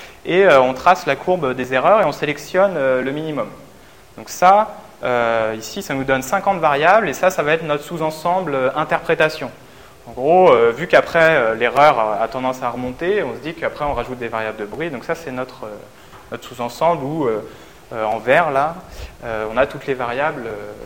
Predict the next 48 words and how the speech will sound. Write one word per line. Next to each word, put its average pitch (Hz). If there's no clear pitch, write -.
qui 117
sont, 139
euh, 123
reliées, 131
euh, 110
à 123
la 123
sortie. -
Donc 131
la 147
dernière 156
étape, 190
c'est -
pour, 135
euh, 120
faire 131
la, 110
l'étape 135
de 139
prédiction. 156
Donc 139
on 160
refait 190
des 180
modèles 160
emboîtés, 160
mais 196
cette 156
fois-ci, 151
on 180
va 143
faire 160
une 147
procédure 151
pas 143
à 143
pas. 180
Alors 120
le 131
premier 175
point 175
est 151
le 147
même, 170
et 147
ensuite 170
on 170
rajoute 175